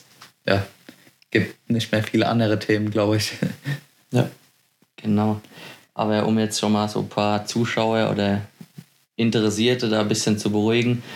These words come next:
Speaker 2: wir haben zumindest jetzt aktuell in Planung, irgendwie einen Livestream auf die Beine zu stellen.
Speaker 1: Genau, ja.
Speaker 2: Dass man das verfolgen kann, und zwar auch
Speaker 1: Auf
Speaker 2: einen
Speaker 1: jeden
Speaker 2: richtig
Speaker 1: Fall.
Speaker 2: guten. Also nicht einfach nur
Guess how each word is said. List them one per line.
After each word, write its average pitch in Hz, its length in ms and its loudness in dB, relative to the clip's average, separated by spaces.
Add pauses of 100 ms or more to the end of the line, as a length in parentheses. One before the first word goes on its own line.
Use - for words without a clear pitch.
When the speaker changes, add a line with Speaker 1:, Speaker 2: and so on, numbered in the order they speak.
(480)
Speaker 2:
wir 113 200 0
haben 117 280 2
zumindest 120 480 2
jetzt 110 240 0
aktuell 110 380 0
in 107 140 2
Planung, 117 440 2
irgendwie 110 300 4
einen 104 80 2
Livestream 123 440 2
auf 123 120 -2
die 113 80 0
Beine 117 340 2
zu 123 100 -4
stellen. 123 480 2 (480)
Speaker 1:
Genau, 117 340 2
ja. 117 240 0
Speaker 2:
Dass 113 240 -6
man 107 140 2
das 117 260 0
verfolgen 110 540 0
kann, 113 300 0
und 101 160 0
zwar 101 220 -2
auch - 20 2
Speaker 1:
Auf 104 80 2
Speaker 2:
einen 107 60 0
Speaker 1:
jeden 107 100 4
Speaker 2:
richtig 110 240 0
Speaker 1:
Fall. 113 100 0
Speaker 2:
guten. 123 400 0 (240)
Also 104 240 0
nicht 104 220 2
einfach 104 260 2
nur 104 320 2